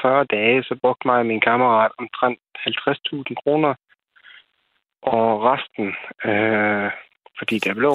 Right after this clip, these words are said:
mere, men der brugte alt, øh, det gik til, til, til, simpelthen til tips og velgørenhed og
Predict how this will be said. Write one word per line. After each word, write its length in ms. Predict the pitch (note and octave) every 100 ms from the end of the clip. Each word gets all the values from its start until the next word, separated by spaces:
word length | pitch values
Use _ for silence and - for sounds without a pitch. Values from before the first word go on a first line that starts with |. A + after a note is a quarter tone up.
| A#2+
mere, 260 | G#2 F#2
men 160 | G2+ G#2+
der 80 | G#2+
brugte 340 | - G#2+ -
alt, 220 | A2+ G#2+ - - - _ _ - B2
øh, 640 | A2+ G#2+ G#2 G2+ G#2 G#2 -
det 100 | A#2
gik 180 | B2+ - -
til, 460 | A#2 A2+ A2+ A2 - - _ _ _ _ _ -
til, 400 | - A#2 A2+ A2 -
til, 140 | A2+ - - - - -
simpelthen 380 | A#2+ A#2+ A#2+ A#2 -
til 140 | A#2 -
tips 320 | D3 - - -
og 380 | A#2+ A#2 A#2+
velgørenhed 680 | A#2 A#2 C#3 D3 C3 A2+ B2+
og 420 | A#2+ A#2 A2 A2